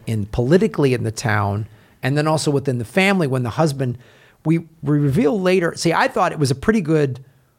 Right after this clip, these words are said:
uh, uh, re-, slow reveal. The husband leaves, and I thought we were gonna see him, the reason he's delayed in coming back is because he's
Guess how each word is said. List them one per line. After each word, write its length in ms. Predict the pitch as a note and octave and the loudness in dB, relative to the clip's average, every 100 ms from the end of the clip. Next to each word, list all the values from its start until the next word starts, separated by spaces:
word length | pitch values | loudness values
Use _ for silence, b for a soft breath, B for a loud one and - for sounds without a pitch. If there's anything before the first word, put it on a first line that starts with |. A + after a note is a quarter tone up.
| b _ _ _ _ _ _ _ _ _ _ _ - | b _ _ _ _ _ _ _ _ _ _ _ -4
uh, 120 | C#3 C#3+ | -4 0
uh, 220 | C3+ B2 B2 | 0 0 0
re-, 240 | B2 D#3 | 0 0
slow 420 | C3+ - E3 E3 | -2 -2 2 2
reveal. 640 | D#3+ D3 A#2+ D3+ E3 C3+ A2 | 2 2 2 2 2 2 0
The 160 | - B2 | -2 -2
husband 460 | F#3+ F3+ D#3+ C#3+ | 0 0 0 0
leaves, 340 | D3 F3 C#3 A2 | 0 2 0 -2
and 100 | B2+ | -2
I 180 | F#3 | 0
thought 420 | A#3+ G3 D3+ C#3+ - _ | 0 0 0 -2 -8 _
we 200 | B2+ E3 | -2 0
were 120 | F#3 | 2
gonna 220 | D#3+ D3 | 0 -2
see 300 | C3 - C#3 | -2 0 0
him, 520 | B2 C#3+ D3 C3+ B2+ A2+ - _ _ _ _ _ _ _ _ _ _ - | 0 0 2 2 0 -4 -16 _ _ _ _ _ _ _ _ _ _ -8
the 120 | C3 | -2
reason 300 | C#3 F3+ D#3+ | 0 2 2
he's 200 | D3+ D3+ | 2 0
delayed 340 | A#2+ C3+ D3 C#3+ | -2 0 0 -2
in 100 | C3+ | -4
coming 260 | C3 B2 A2+ | -4 -4 -2
back 340 | C#3+ C#3+ C#3 | 0 0 0
is 100 | A2+ | -4
because 340 | G#2+ A2+ B2+ | -6 -4 -4
he's 400 | G#2 - E3 D3 | -4 -2 2 2